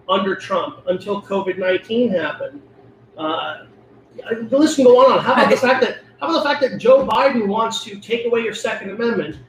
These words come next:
And if they take away your Second Amendment, why not your first two? We can just stick a muzzle on everyone that we, who we don't like what they have to say. Because once we start eroding the Constitution, which we've already done, fuck it, just fuck it all to hell, right?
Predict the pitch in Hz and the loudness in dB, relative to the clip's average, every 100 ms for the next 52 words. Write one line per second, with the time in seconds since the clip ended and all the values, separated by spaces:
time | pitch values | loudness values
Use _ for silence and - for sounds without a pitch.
0 | _ - 240 262 269 285 277 262 208 - | _ -2 0 2 2 0 2 2 0 -2
1 | 262 247 262 240 190 208 269 269 262 214 | 0 2 2 2 0 2 4 4 0 -6
2 | - 226 - - 226 165 170 - 190 - | -2 0 -2 -8 -6 -4 -4 -6 -12 -10
3 | 247 233 208 214 233 214 175 160 160 160 | -8 -6 -2 0 0 0 0 0 -4 -4
4 | 156 160 160 156 180 175 175 175 170 - | -6 -4 -4 -4 -6 -6 -4 -4 -6 -10
5 | _ - 175 185 196 185 - 180 180 175 | _ -6 -2 0 0 -2 -2 -4 0 0
6 | 170 170 190 175 - 156 170 151 - _ | -2 -8 -4 -4 -6 -10 -10 -10 -14 _
7 | _ - 240 262 240 247 214 185 202 220 | _ -2 -2 0 0 0 0 0 0 2
8 | 196 175 - 190 - 220 214 160 160 269 | 0 -2 -2 -4 -4 -10 -12 -10 -4 -4
9 | - 208 202 196 175 - 233 175 - - | -4 -6 0 0 0 -2 0 0 -2 -12
10 | - _ _ 254 262 175 - - - - | -20 _ _ 2 2 0 -4 -10 -12 -8
11 | - 214 214 202 175 214 - 156 160 190 | -6 -4 -2 -2 -2 -2 -4 -6 -6 -6
12 | 233 | -6